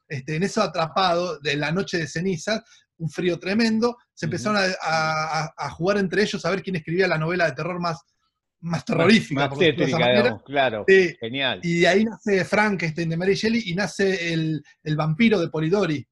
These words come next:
Speaker 1: que Polidori era un médico que también estaba en esa casa.
Speaker 2: Mirá.
Speaker 1: Y bueno, a partir de esa investigación, William Ospina va viajando por el mundo y va contando la historia de todos los personajes.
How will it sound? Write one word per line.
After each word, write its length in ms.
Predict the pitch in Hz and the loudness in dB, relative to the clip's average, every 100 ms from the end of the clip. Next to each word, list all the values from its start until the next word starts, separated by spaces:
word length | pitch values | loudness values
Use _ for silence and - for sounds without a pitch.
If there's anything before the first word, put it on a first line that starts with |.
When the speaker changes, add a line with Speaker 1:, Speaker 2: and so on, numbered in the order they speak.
| _ | _
Speaker 1:
que 120 | - | -12
Polidori 320 | 135 147 160 180 | -8 -4 -2 -2
era 80 | 175 | -2
un 80 | |
médico 300 | 180 185 180 | -2 -2 -2
que 60 | 156 | -6
también 220 | 147 180 | -4 -4
estaba 180 | 160 175 | -4 -4
en 60 | 165 | -4
esa 160 | 160 | -4
casa. 340 | 156 160 - 160 - _ | -2 -2 -4 -10 -12 _
Speaker 2:
Mirá. 180 | 113 107 | -14 -8
Speaker 1:
Y 120 | 151 | -4
bueno, 200 | 160 160 | -2 -2
a 60 | 123 | -2
partir 240 | 165 170 208 | -6 -4 0
de 100 | 196 | 0
esa 140 | 190 | 0
investigación, 520 | 185 165 190 160 220 | -4 -2 -2 0 -2
William 220 | 196 175 | 0 0
Ospina 240 | 160 165 143 | -2 -4 -4
va 100 | 180 | -4
viajando 360 | 190 160 202 202 | -4 -4 -4 -2
por 100 | 196 | -2
el 100 | 202 | -2
mundo 400 | 220 220 269 269 _ _ | -2 -2 -2 -4 _ _
y 120 | - | -4
va 100 | 190 | -2
contando 340 | 196 185 202 208 | -2 -2 0 0
la 60 | |
historia 380 | 160 - 202 185 | -2 -2 0 0
de 80 | 156 - _ | -2 -8 _
todos 140 | 196 | -8
los 40 | 156 | -8
personajes. 640 | - 139 151 131 127 120 | -10 -10 -8 -8 -10 -14